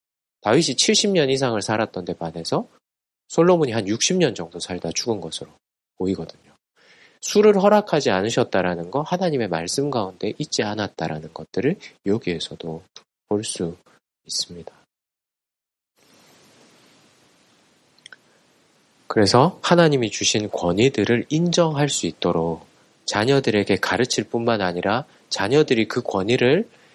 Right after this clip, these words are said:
인정할 수 있는 삶의 수준들을 부모가 유지해야 하겠다라는 거죠. 그래서 제가 지난주에 예로 들었던 게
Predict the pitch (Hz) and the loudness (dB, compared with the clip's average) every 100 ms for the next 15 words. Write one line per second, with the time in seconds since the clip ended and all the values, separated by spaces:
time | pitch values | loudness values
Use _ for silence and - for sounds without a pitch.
0 | _ 165 196 190 196 190 - 269 269 - | _ 0 4 6 4 2 2 2 4 2
1 | 131 104 101 104 101 - - 156 160 160 | 2 2 0 -2 -4 -4 2 4 6 4
2 | 156 - 185 190 156 101 - 98 92 90 | 4 0 2 2 4 2 0 -2 0 0
3 | 110 - - - _ 98 95 117 110 98 | -2 -4 -20 -20 _ 0 2 2 2 2
4 | 90 82 82 - _ _ - 123 117 98 | 2 0 -6 -18 _ _ -4 -2 -2 -2
5 | 85 82 160 - 131 220 _ _ _ 143 | -2 -4 -12 -4 -2 -4 _ _ _ 0
6 | 143 127 104 98 107 101 - 117 117 107 | 2 2 0 2 0 0 0 0 0 2
7 | 101 87 87 113 117 95 87 80 82 - | 2 4 4 4 4 2 2 -4 -6 0
8 | 156 | 0